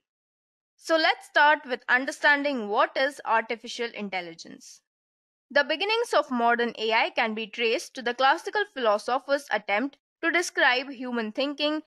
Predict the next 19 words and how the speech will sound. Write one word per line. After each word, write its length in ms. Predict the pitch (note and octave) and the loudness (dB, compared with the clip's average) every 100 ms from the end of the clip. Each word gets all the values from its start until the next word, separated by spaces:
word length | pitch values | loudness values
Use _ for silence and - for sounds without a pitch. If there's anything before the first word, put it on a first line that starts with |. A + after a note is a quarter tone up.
| _ - | _ -2
as 200 | F4 F#4+ | -2 -2
a 60 | |
symbolic 580 | G4+ E4+ B3+ A3 G#3 G#3+ | -4 -2 2 2 0 -4
system. 460 | - G#3 - F3+ - _ _ _ _ - | -10 -12 -12 -18 -18 _ _ _ _ -4
But 140 | B3+ B3+ | 0 2
the 80 | C#4+ | 0
field 320 | F#4+ A4 A#4 A#4+ | 2 2 4 2
of 100 | - | 0
A 160 | - B3 | 0 2
I 140 | B3 D4 | 4 2
wasn't 460 | C4+ A#3+ A#3+ B3 | 2 0 0 0
formally 420 | C#4+ D4 F#4 G4 G4+ | 4 4 4 0 0
founded 520 | C#4+ B3+ D#4 B3+ B3 B3 | 2 4 2 0 -2 0
until 300 | B3 A#3 B3 | -2 -2 -4
nineteen 500 | A#3 A3+ C4+ D#4+ E4 | -2 0 0 -2 -4
fifty-six 720 | C#4+ A#3+ A#3 G#3 - D4 - _ | -6 -12 -14 -10 -8 -8 -10 _
at 160 | A#3+ A#3 | -2 -2
a 80 | B3 | 0
conference 640 | C4 D#4+ G#4 F#4 F#4 F#4+ | 2 2 0 -2 -2 -2